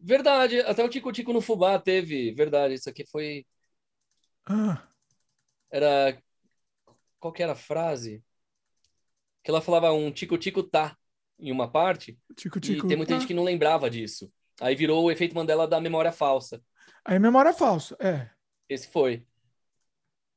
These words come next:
Speaker 1: Deixa eu ver. Tem, ah, o
Speaker 2: E essa
Speaker 1: Caramba,
Speaker 2: memória
Speaker 1: tem
Speaker 2: falsa, um parênteses,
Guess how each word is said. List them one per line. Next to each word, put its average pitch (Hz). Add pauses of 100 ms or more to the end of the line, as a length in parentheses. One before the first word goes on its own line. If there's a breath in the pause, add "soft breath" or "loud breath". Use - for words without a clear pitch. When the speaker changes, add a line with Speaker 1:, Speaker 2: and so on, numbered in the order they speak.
(480)
Speaker 1:
Deixa -
eu 110
ver. 110
Tem, 320
ah, 170 (800)
o 156 (1000 loud breath)
Speaker 2:
E 226
essa 262
Speaker 1:
Caramba, 285
Speaker 2:
memória 285
Speaker 1:
tem -
Speaker 2:
falsa, 294 (100)
um 285
parênteses, 269